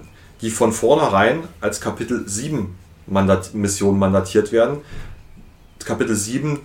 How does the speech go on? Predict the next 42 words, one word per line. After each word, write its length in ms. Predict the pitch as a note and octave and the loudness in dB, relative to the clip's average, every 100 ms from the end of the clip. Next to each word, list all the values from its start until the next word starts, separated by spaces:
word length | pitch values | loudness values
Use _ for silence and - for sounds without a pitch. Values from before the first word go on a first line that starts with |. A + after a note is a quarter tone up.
| - - - | -14 -6 -2
der 80 | A2 | 2
Charta 240 | A#2 B2 | 2 2
der 160 | A#2+ A#2+ | 0 -2
Vereinten 340 | C3+ A2+ A2+ | -4 -4 -2
Nationen 480 | A#2+ A2 - A#2 A2+ | -4 -2 -2 0 2
lässt 300 | G#2+ A2+ - | 2 0 2
ja 320 | A#2+ A#2+ - | 6 6 2
ein 140 | - G2+ | -2 6
deutlich 460 | G#2+ C3+ C#3 - | 8 8 4 -4
robusteres 580 | G#2 F#2+ B2 - A2 G#2 | -2 0 -2 -2 -2 -2
Eingreifen 520 | - A2+ A#2+ G2+ G2+ | -2 -4 0 -2 -2
zu. 400 | - - C#3 E3 - - - - - - - - - | -6 -4 -4 -6 -10 -20 -20 -20 -20 -20 -20 -20 -6
Damit 280 | - A2+ B2+ | 2 2 2
haben 140 | A#2+ A#2+ | -2 0
die 60 | |
Soldaten 400 | A#2 A2 G#2 G#2+ | 2 6 6 4
also 160 | G2 G2 | -2 -2
ein 100 | F#2+ | -4
Spektrum 600 | - - C#3 - G2 F#2 | -4 -4 -4 -4 -4 -2
von 180 | A2 G#2 | 0 4
Möglichkeiten 720 | A#2 A#2 A#2+ - A2+ A#2 - | 4 2 -4 0 2 2 -2
an 120 | G#2+ | -6
die 120 | G2+ | -2
Hand 200 | G2+ B2 | -2 -4
gegeben, 460 | - A2 A#2 A#2+ A#2 - - - - | -6 0 0 0 -6 -16 -20 -20 -2
womit 300 | A2+ B2+ C3+ | 0 0 -2
sie 200 | B2 G#2+ | -4 -2
auf 180 | A2 A2 | 0 2
solche 320 | G#2+ A2 A2+ | 4 4 2
Situationen 560 | A#2 A#2 A2 - G#2+ | -2 2 2 2 0
reagieren 500 | F#2+ F#2+ F2+ G2 B2+ | 4 2 2 2 0
können. 300 | C3+ C3+ C#3 - - - - | 0 -4 -4 -8 -20 -14 -8
Und 160 | A2+ | -4
auch 240 | - B2+ - | 0 0 0
die 100 | A#2 | -4
entsprechende 500 | A2+ - A#2 A#2 A2 | -4 0 0 0 -2
Personalstärke 840 | A2 G#2+ G#2+ G#2+ C3+ - F2+ F2 | 0 0 2 2 2 0 -4 -4
und 80 | F2 | -6
Bewaffnung 480 | F#2 G#2+ A2 F2 F2 | -2 -2 -2 -6 -4
wird 160 | F#2 | -6
von 100 | G2 | -4
vornherein 680 | F#2 - A2 B2+ G2+ G2+ G#2+ | -6 0 2 2 2 0 -2